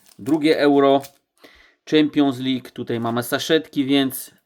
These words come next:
a nuż uda się trafić co najmniej czterech Polaków. Także startujemy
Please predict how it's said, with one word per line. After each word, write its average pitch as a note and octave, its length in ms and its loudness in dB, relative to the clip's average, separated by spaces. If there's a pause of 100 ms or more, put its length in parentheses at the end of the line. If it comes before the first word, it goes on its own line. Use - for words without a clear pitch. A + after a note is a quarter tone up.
a D#3+ 180 4
nuż D3 340 2
uda C3 320 0
się A#2 140 -8
trafić A#2 440 -4 (240)
co F#3+ 220 2
najmniej C#3+ 340 4
czterech C3 400 -2
Polaków. D3 540 0
Także A#2 280 -4
startujemy C#3+ 760 0